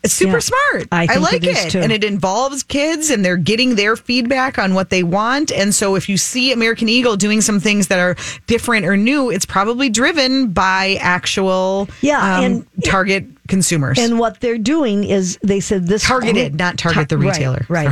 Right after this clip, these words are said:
Speaker 1: Sorry.
Speaker 2: understood.
Speaker 1: <laughs>
Speaker 2: Um, and the council continue for this year, and then they'll bring on new members, which
Speaker 1: Mm-hmm.
Speaker 2: of course is a smart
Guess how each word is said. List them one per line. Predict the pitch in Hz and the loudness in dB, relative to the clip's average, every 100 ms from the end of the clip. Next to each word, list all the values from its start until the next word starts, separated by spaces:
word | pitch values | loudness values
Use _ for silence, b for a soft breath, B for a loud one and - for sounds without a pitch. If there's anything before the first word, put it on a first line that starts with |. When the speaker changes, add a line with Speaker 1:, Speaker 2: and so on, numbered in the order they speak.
| 131 | 2
Speaker 1:
Sorry. | 170 | 0
Speaker 2:
understood. | - - - - - | 0 -2 -2 -4 -4
Speaker 1:
<laughs> | 311 254 B B - | -4 -6 B B -2
Speaker 2:
Um, | 226 208 208 - | 0 0 0 0
and | 214 | 0
the | 214 | 0
council | - 240 233 208 | 0 0 0 -2
continue | - 185 - 311 294 294 214 185 190 320 - | 0 0 0 0 2 2 0 0 -2 -8 -10
for | - 190 | -2 0
this | 196 269 - | 2 0 0
year, | 196 143 143 160 B B B | 0 0 0 -2 B B B
and | 226 214 | 0 2
then | 202 | 2
they'll | 202 190 | 0 0
bring | 180 180 | 0 0
on | 175 170 170 185 | 0 0 -2 -2
new | 233 269 | 0 0
members, | 285 151 147 - - | 0 -2 -4 -6 -4
which | 208 180 | 0 0
Speaker 1:
Mm-hmm. | 240 | 0
Speaker 2:
of | |
course | 202 180 | -2 -2
is | 220 196 | -2 -2
a | 214 | -2
smart | - 175 165 | -2 0 0